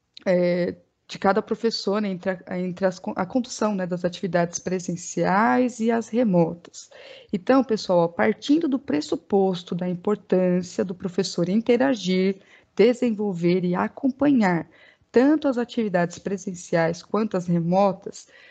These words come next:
é, sugerimos que as equipes gestoras promovam ajustes nas organizações de horário de atendimento dos estudantes,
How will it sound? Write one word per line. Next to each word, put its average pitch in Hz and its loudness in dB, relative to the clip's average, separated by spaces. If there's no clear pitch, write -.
é, 190 6
sugerimos 247 2
que - 0
as 233 2
equipes 196 -4
gestoras 196 2
promovam 208 0
ajustes 254 -2
nas 214 2
organizações 180 -2
de 180 -2
horário 185 2
de 170 0
atendimento 175 0
dos 190 2
estudantes, 175 0